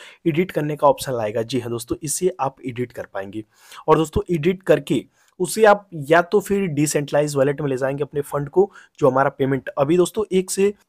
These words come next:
एक हफ्ते के अंदर ही आपको देखने को मिल जाएगा, इसका जो अपडेट रहेगा ये एड्रेस चेंज करने का। तो दोस्तों, उम्मीद तो यही है कि यहाँ पे ये अपना वॉलेट एड्रेस चेंज करवाएगा। और दोस्तों, ये तो कन्फर्म है कि ओकेएक्स पे अब नहीं लेके जाएगा हमारे फंड को, और दोस्तों, लेके जाएगा भी तो किसी डिसेंट्रलाइज वॉलेट पे ले जाएगा,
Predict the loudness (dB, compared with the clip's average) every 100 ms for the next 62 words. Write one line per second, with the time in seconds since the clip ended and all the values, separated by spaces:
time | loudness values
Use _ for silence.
0 | -6 -4 -2 0 0 2 2 2 2 -2
1 | -2 -2 -2 -6 -6 -4 -2 2 0 0
2 | -2 0 0 -4 -2 -2 -2 -4 0 0
3 | -2 -6 -8 -8 -10 -8 -10 -6 2 4
4 | 2 2 2 2 0 0 2 2 2 2
5 | 2 2 0 0 -2 4 4 2 -2 2
6 | 2 0 -2 -2 -2 -4 -8 -6 0 2
7 | 4 2 2 0 -2 -4 -2 -2 -2 0
8 | 0 4 2 2 -2 -4 -2 -6 -4 -2
9 | 0 0 -2 -2 0 0 -2 -2 -2 -4
10 | -4 -8 -10 -10 -14 -14 _ -20 -20 -2
11 | 0 0 -2 -4 -2 -6 -2 -2 0 -4
12 | -6 -8 -8 -8 -6 -8 -6 -6 -4 -4
13 | -6 -8 -8 -2 -2 -2